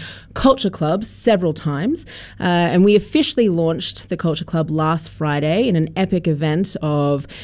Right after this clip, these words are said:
music, food trucks, art, and a pop-up bar.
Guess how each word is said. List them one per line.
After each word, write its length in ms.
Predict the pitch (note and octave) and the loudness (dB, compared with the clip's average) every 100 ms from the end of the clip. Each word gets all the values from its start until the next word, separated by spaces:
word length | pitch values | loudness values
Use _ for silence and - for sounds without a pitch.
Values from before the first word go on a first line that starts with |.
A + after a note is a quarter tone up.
| - F#3+ | 0 6
music, 480 | A3+ A3 A3+ A3+ | 6 8 6 4
food 320 | - G#3 G#3 F#3 | 0 0 0 0
trucks, 400 | A3+ G#3 G#3 - | 0 0 -2 -4
art, 320 | F#3 F#3 G#3 - | -2 0 -2 -2
and 100 | E3+ | -4
a 40 | |
pop-up 520 | D#3+ F3+ - E3 - | -2 -6 -4 -6 -4
bar. 320 | D#3 D3+ A#3 | -4 -2 -2